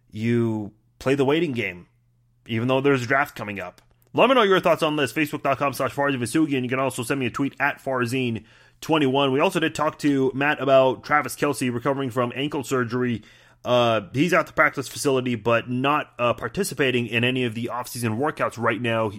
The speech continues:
uh, but focusing on rehab, which is what he should be doing.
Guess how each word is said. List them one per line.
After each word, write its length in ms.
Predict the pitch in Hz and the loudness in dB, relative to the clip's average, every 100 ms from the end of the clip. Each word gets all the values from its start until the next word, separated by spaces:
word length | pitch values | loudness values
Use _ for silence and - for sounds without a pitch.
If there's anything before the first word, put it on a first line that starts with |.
| 104 | -2
uh, 240 | 104 104 | 0 0
but 260 | 98 98 _ _ _ _ | -2 -6 _ _ _ _
focusing 340 | - 208 - 196 | 2 2 2 0
on 140 | 160 | 2
rehab, 280 | 165 151 135 | 2 2 2
which 140 | 139 | 2
is 100 | 147 | 0
what 140 | 156 170 | 0 -2
he 40 | |
should 220 | - 175 | 0 0
be 80 | 139 | 0
doing. 480 | 117 120 117 113 | -2 -2 0 -4